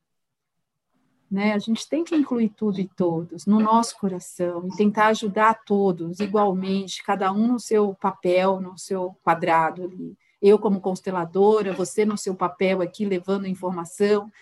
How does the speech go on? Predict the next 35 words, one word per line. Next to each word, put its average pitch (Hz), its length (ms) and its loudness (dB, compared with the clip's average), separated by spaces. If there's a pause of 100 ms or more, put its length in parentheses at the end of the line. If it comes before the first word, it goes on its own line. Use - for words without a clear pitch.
(340)
Então, 226 100 -6
cada 269 280 -4
um 392 80 -2
vai 381 160 2
ajudar 190 560 -4 (1080)
de - 80 -2
uma 233 180 2
forma 190 480 2
diferente. 170 880 -6 (960)
Então, 220 380 -2
é, 233 300 -4
é 196 80 -4
tomar 220 280 -2
muito 240 300 0
cuidado. 220 540 -2
E 196 100 0
aí 214 220 0
essa, 240 280 -2
aí 226 200 2
essa 247 200 -2
foi 220 160 -6
um 220 100 -4
sucesso. 240 460 -4
Tem 277 140 0
uma 214 220 2
outra 208 320 0
que - 80 -8
eu 220 80 -2
adoro, 226 340 -2
um 196 100 -4
outro 180 220 -10
caso 196 380 -2
que - 100 -16
eu 185 60 -6
atendi, 185 520 -6